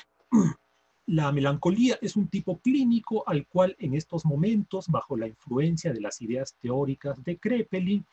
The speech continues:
muchos autores tienden a negar una existencia independiente de la locura maníaco-depresiva, ¿no? Entonces, él, ah, expone la visión de otros, pero no la comparte, ¿no? Particularmente en Francia se da esto como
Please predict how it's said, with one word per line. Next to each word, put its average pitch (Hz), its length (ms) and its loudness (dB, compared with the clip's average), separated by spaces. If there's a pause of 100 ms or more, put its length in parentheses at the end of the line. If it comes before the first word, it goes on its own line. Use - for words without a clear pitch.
(320)
muchos 220 320 0
autores 190 560 -2
tienden 170 420 0
a 127 100 -2
negar 135 540 0 (100)
una 147 200 -2
existencia 151 880 -4
independiente 131 1000 -2
de 139 100 -2
la 113 100 -6
locura 135 600 -6 (300)
maníaco-depresiva, 117 1080 -6 (220)
¿no? 254 100 -8
Entonces, 117 480 -12 (240)
él, 123 460 -4 (500)
ah, - 80 -12 (580)
expone 170 580 2
la 113 120 -2
visión 131 400 -2
de 123 100 0
otros, 143 400 -2
pero - 160 -10
no 101 140 -10
la - 140 -8
comparte, 127 640 -2
¿no? - 60 -20
Particularmente 117 880 -6 (260)
en 104 140 -8
Francia 147 500 -2
se 117 140 -12
da 110 160 -6
esto - 260 -10
como 101 220 -16